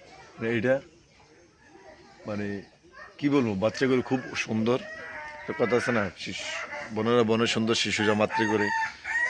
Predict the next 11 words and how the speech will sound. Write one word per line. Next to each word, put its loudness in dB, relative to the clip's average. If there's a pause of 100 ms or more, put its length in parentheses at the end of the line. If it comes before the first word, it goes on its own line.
(160)
শিশুরা 0
মাতৃ -2
করে 0
সুন্দর, -2
কিন্তু -4 (140)
পাখিরা 0 (120)
গাছে -2
সুন্দর -4 (600)
বা -4 (560)
বাসায় 0
সুন্দর। -8